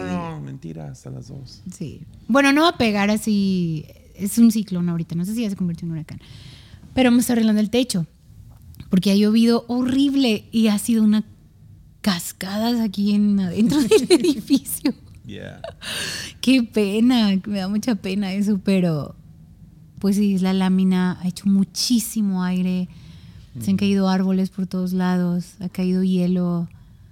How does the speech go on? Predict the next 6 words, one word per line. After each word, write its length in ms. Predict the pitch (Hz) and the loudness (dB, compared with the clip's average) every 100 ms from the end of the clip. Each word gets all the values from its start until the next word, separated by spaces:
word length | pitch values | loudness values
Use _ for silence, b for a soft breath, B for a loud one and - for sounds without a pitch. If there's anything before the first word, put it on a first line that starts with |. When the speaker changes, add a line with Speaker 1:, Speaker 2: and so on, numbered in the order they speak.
| b - - - - - - - | b -20 -20 -20 -20 -20 -20 2
Speaker 2:
como 420 | 214 208 190 185 | 4 6 6 4
nunca. 440 | 185 202 190 170 | 4 4 2 0
Siempre 360 | 185 254 294 294 | 0 2 2 0
llueve 340 | 208 220 220 | 0 0 0
aquí 300 | 247 - 233 | -4 -4 -4
hasta 800 | 247 220 - 180 170 165 160 160 | -2 -6 -6 -4 -4 -4 -8 -12